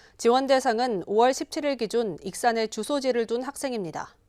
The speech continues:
지원을 원하는 학생은 오는 십칠 일부터 삼십일 일까지 익산시청 홈페이지에서 신청할 수 있습니다. 신청자는 대출 정보,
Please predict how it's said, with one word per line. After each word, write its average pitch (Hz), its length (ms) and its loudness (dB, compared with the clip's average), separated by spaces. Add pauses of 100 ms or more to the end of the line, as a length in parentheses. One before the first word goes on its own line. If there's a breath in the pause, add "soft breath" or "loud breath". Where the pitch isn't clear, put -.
(440 soft breath)
지원을 262 360 4
원하는 262 420 2
학생은 240 540 -2
오는 202 320 0
십칠 302 340 -6
일부터 262 500 0
삼십일 247 520 -2
일까지 220 560 0 (320 soft breath)
익산시청 294 640 -2
홈페이지에서 254 760 -2
신청할 285 480 -4
수 - 120 -8
있습니다. 180 580 -8 (640 soft breath)
신청자는 254 800 0
대출 208 360 -2
정보, 208 380 -4